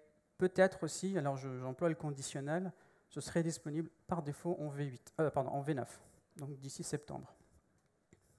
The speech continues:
Donc voilà de quoi on a parlé aujourd'hui, donc différents sujets, euh, les, les toolings, le Bazel, les compilations, et cetera. Donc le futur d'Angular est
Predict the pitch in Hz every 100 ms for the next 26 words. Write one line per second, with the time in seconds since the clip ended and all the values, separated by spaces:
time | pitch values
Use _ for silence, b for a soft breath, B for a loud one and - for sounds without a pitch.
0 | _ - B B B B B B B -
1 | 160 202 202 160 185 170 151 156 143 143
2 | 131 123 135 220 - 135 131 131 147 147
3 | 143 - - 131 135 196 - 143 135 135
4 | 131 131 - - _ _ _ _ _ _
5 | _ _ _ - 147 165 170 170 170 160
6 | 151 165 156 151 143 143 139 143 147 147
7 | 143 139 151 147 139 - 247 147 - 131
8 | 139 147 139 - - b b b b b
9 | _ _ _ 151 175 - 170 170 151 151
10 | 151 156 151 - 135 127